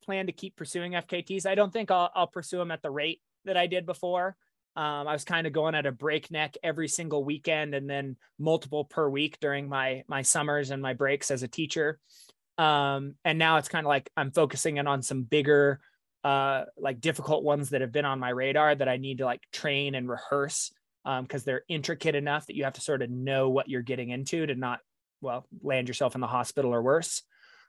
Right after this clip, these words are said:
Um, so I've got, I've got some more things. This summer, I took down one called Dorman's thirteen, which is a technical traverse, uh, plus run across the Sierra in California. Um,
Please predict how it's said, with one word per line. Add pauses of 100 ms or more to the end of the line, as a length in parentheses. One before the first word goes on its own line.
(200)
Um, (560)
so
I've
got,
I've
got
some
more
things.
This
summer,
I
took
down
one
called
Dorman's
thirteen,
which
is
a
technical
traverse,
uh,
plus
run
across
the
Sierra (240)
in
California. (760)
Um,